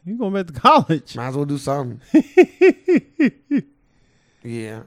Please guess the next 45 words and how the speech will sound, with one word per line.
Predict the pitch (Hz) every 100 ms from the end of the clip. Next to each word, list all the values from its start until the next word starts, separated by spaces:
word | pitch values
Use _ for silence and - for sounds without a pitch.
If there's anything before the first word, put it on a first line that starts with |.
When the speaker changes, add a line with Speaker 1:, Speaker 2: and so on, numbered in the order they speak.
| _ -
Speaker 2:
After | 139 147
he | 160
did | 147
all | 139 135
that | 135
fuck | 143 135
shit, | - 117
though, | 117
I, | 131 127 -
I |
kinda | 135 151 135
was | 123
on | 127
the | 120
side | 127 123
now. | 131 131
I |
don't | 120
give | 117
a |
fuck | - 110
about | 117 117
what | 120
happened | 110 110
with | 113
him. | 113 117 _ _ _ _ _ _ _ _ _ _ -
Speaker 1:
Yeah, | 147 143 123
he's | 117 104
stupid. | 107 92 92 _ _ - - - _
Speaker 2:
Like, | 127 113 110 110 _ _ _ -
I | 123
just | 127 135
start | 135 123
dry | 117 127
snitching | 123 131 123
on | 123
motherfuckers. | 123 123 123 123
Like, | 120
"Bro, | 120
get | 226 -
the |
fuck | - 110
outta | 104 107
here." | 110 110 117 _ _ _ _
Speaker 1:
<laughs> | -